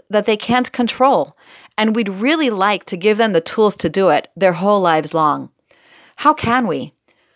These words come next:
While perhaps it's tempting to distract our young child from feeling pain or frustration when life isn't working out the way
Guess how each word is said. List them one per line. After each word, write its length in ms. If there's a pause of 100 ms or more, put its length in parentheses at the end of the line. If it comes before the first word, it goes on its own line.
(160)
While 200
perhaps 520
it's 160
tempting 640
to 100
distract 600
our 100
young 240
child 480
from 180
feeling 380
pain 400
or 160
frustration 800 (320)
when 180
life 320
isn't 240
working 320
out 240
the 80
way 460